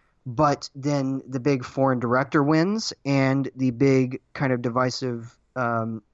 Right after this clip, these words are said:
critical darling that the Academy loves, maybe not a lot of, a lot of other people love, takes it,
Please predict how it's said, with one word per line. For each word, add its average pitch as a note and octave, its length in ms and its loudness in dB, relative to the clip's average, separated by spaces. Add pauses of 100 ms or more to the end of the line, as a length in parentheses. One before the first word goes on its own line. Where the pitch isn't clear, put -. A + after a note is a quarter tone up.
(180)
critical B2+ 320 -4
darling B2 480 2
that A#2 240 0
the A#2+ 120 -2
Academy D#3 440 2
loves, C#3+ 460 2 (320)
maybe C#3 200 -2
not C#3 140 2
a C3+ 60 2
lot C3+ 160 2
of, C3 240 -2
a C3+ 80 -4
lot C3+ 160 2
of B2 80 -6
other C3 160 -4
people B2+ 260 -12
love, B2 300 -6 (460)
takes C3+ 300 -6
it, B2+ 100 -6